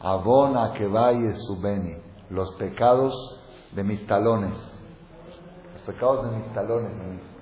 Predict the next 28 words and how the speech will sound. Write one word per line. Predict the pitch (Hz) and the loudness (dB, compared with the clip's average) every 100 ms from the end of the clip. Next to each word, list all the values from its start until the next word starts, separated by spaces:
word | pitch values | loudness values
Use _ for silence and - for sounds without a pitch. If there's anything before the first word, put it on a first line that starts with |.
| - - - - - | -20 -20 -20 -12 -6
esos | 117 117 | -6 -6
son | 123 | -8
los | 120 | -8
pecados | 113 101 117 117 | -8 -4 -2 -2
que | - | -4
me | 101 101 | -6 -2
van | 110 120 | -2 -2
a | |
rodear | 107 104 104 113 123 123 | -2 -4 -2 -2 -2 -4
en | 107 | -8
el | 101 | -8
día | 101 113 | -6 -4
del | 101 - | -4 -8
juicio. | 101 - - - - - - - - | -12 -12 -14 -16 -20 -20 -20 -20 -12
¿Qué | 110 | -8
son | 123 | -6
los | 113 | -6
pecados | - - 107 107 | -6 -2 0 0
de | 98 - | -4 -4
talones? | 98 98 95 - - - - - - - - - | -2 -2 -4 -8 -12 -18 -20 -20 -20 -20 -20 -2
No | 117 | 2
de | |
las | 135 107 | 2 2
mujeres | 110 120 117 - | 0 2 2 2
que | 107 | -2
usan | 110 98 | -2 0
tacos | 101 98 98 98 | 0 0 -2 -2
altos. | 92 - - - | -2 -4 -12 -16